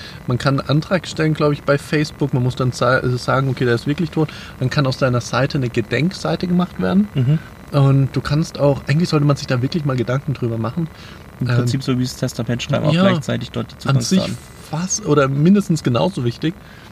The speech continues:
Speaker 1: Denn, äh, bei manchen, also jetzt bei mir auch nicht so, aber es sind ja wirklich viele persönliche Bilder, Kommentare, bla bla blub. Und ob man das nach seinem Tod noch haben möchte oder nicht,
Speaker 2: Mhm.
Speaker 1: sollte man sich mal überlegen.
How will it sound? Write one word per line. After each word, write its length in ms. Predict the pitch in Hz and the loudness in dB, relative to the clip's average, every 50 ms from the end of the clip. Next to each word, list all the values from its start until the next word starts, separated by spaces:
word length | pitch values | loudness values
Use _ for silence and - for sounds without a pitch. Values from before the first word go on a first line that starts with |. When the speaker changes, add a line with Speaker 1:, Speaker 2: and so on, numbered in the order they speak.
| - - - - - | -20 -20 -12 -6 -2
Speaker 1:
Denn, 260 | 135 131 131 131 127 | 0 2 2 2 2
äh, 120 | 127 123 120 - - - - - - - - - 196 - | 0 0 -2 -4 -8 -14 -20 -20 -20 -18 -12 -10 -6 -2
bei 80 | - 120 | 0 2
manchen, 400 | 117 113 113 139 147 - 190 160 | 2 2 2 2 2 2 2 2
also 160 | 131 117 117 117 | 2 0 0 -2
jetzt 140 | 107 - - | -2 -2 -2
bei 60 | 117 | 0
mir 200 | 117 117 113 - | 0 0 0 2
auch 120 | 113 131 | 2 2
nicht 160 | 156 175 160 - | 2 0 0 0
so, 180 | 175 165 151 | 0 0 0
aber 160 | - - 117 | 0 -2 -2
es 80 | 123 120 | -4 -2
sind 80 | 135 120 | -2 -2
ja 100 | 117 110 | -2 -2
wirklich 320 | 127 - 156 143 - - | -2 -4 -4 -6 -6 -8
viele 220 | - - 139 151 | -6 -4 -4 -2
persönliche 640 | - - 131 - - 127 135 139 127 135 131 127 127 | -2 -4 -4 -2 -2 -2 0 0 0 0 0 -2 -2
Bilder, 720 | 110 - 139 147 160 160 151 143 139 135 131 131 135 131 127 123 127 - - | -2 0 2 4 4 6 6 4 4 2 0 0 -2 -4 -4 -6 -10 -6 -2
Kommentare, 420 | - 143 127 131 - 123 135 139 | 0 0 0 0 0 0 0 0
bla 200 | 120 - 120 113 | 0 0 2 0
bla 160 | 117 117 113 110 | 2 0 -2 -2
blub. 200 | - 151 190 - - - - - - - - - - - - - - | 0 -2 -2 -2 -4 -12 -18 -18 -18 -18 -18 -18 -18 -18 -14 -4 0
Und 380 | 131 127 127 120 120 120 120 - - | 2 2 2 2 2 0 -2 -4 -8
ob 240 | - - - - - | -6 -4 -4 0 2
man 160 | 147 147 156 160 | 2 2 4 2
das 200 | 165 156 - - | 0 -2 -2 0
nach 160 | 139 117 123 | 0 0 0
seinem 240 | - - 131 147 - | -2 -2 -2 -2 -2
Tod 200 | - 147 127 - | -4 -6 -2 -2
noch 140 | 160 156 - - - | -2 -2 -2 -2 -2
haben 220 | 143 135 139 151 | -2 0 0 0
möchte 220 | 160 147 - 175 | -2 -2 -2 -2
oder 80 | 175 170 | 0 0
nicht, 260 | 156 151 127 - - | 0 0 -2 -2 0
Speaker 2:
Mhm. 300 | 139 127 123 123 131 143 - - - - - - - | 0 2 2 2 0 0 -4 -8 -16 -16 -14 -4 -2
Speaker 1:
sollte 160 | - 113 117 | 0 0 0
man 100 | 127 135 | 0 -2
sich 100 | 139 156 160 | 0 0 0
mal 80 | 165 175 | 0 2
überlegen. 340 | 165 180 175 160 117 101 | 2 0 0 0 -2 -4